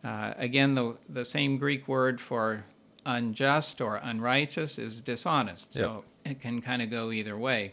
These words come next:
Speaker 1: But the first question I think you wanna try to establish is what gives him that name?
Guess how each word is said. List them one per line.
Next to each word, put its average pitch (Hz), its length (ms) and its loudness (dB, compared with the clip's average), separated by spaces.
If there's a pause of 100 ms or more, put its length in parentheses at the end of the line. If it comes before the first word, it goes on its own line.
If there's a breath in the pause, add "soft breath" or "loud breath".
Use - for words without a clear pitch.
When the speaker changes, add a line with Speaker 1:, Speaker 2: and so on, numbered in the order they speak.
(1200 loud breath)
Speaker 1:
But 147 100 -2
the 147 80 2
first 220 300 0
question 185 340 2
I 143 100 6
think 151 180 0
you 139 100 0
wanna 143 240 2
try 147 280 4
to 131 140 4
establish 147 580 0
is - 180 -6 (440 loud breath)
what 139 480 0
gives 170 400 2
him 160 280 0
that 143 300 4
name? 123 500 0